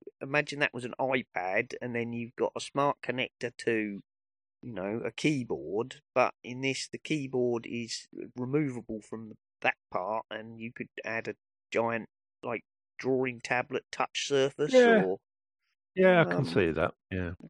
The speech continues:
Speaker 1: can see that, but that would strike me as being more like something you would want to do with an iPad. Um,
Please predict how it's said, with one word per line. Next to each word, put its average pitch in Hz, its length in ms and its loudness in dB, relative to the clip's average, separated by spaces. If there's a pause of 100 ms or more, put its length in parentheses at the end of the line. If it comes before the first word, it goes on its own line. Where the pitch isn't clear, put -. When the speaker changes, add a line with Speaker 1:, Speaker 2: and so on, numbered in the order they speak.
Speaker 1:
can 156 120 -8
see - 280 -6
that, 165 320 0
but - 160 0 (960)
that - 180 -4
would 127 120 -8 (160)
strike - 440 0
me 127 140 -4
as 127 80 -8 (140)
being 123 240 2
more 131 260 0
like - 140 0
something 143 360 -4
you 143 140 -6
would 135 180 -8
want 123 220 0
to - 140 -14
do 147 180 0
with 147 140 -4
an 131 180 -6
iPad. 151 800 -2 (480)
Um, 135 380 -10